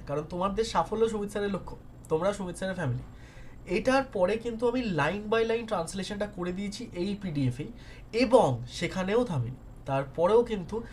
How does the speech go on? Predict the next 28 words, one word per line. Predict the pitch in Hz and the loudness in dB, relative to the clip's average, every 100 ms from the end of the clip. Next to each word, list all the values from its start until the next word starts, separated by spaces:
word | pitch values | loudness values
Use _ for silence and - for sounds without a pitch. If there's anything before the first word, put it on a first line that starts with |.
| - - | -16 -6
line | 143 147 190 | 2 2 4
by | 214 | 2
line | 220 233 | 2 0
ট্রান্সলেশনের | 196 175 202 202 214 | -2 -2 -4 -4 -4
পরেও | 214 190 220 | -2 0 0
আমাদের | 190 185 | 0 -2
একটা | 214 | -2
ভোকাবুলারি | 160 135 165 165 165 | -2 0 0 0 -2
সেকশন | 165 147 202 | -4 -6 -6
এখানে | 165 165 160 | -6 -4 -2
অ্যাড | 127 - | -2 -4
করে | 113 | -4
দিয়েছি। | 123 - | -4 -6
তাই | 135 127 | -4 -2
যারা | 135 151 202 - - - 143 | 0 2 0 -2 -16 -10 -4
এই | 156 | -2
নোটটা | 165 170 - 226 | -2 -2 0 0
তোমরা | 220 220 | 2 0
পেতে | 175 196 | -2 -4
চাইছো | 190 196 240 | -4 0 -2
প্রিপারেশনের | 202 - 185 202 208 - | -2 -4 -4 -2 -2 0
আগে, | 139 170 220 240 | -2 0 0 0
তারা | 170 | 0
definitely | 156 139 180 196 208 | -2 -2 -4 -6 -4
কিন্তু | 196 185 220 | -6 -4 -2
আমাদের | 170 175 - | -2 -4 -2
Telegram | 139 127 143 | 0 0 0
গ্রুপটা | 135 135 127 | -4 -6 -6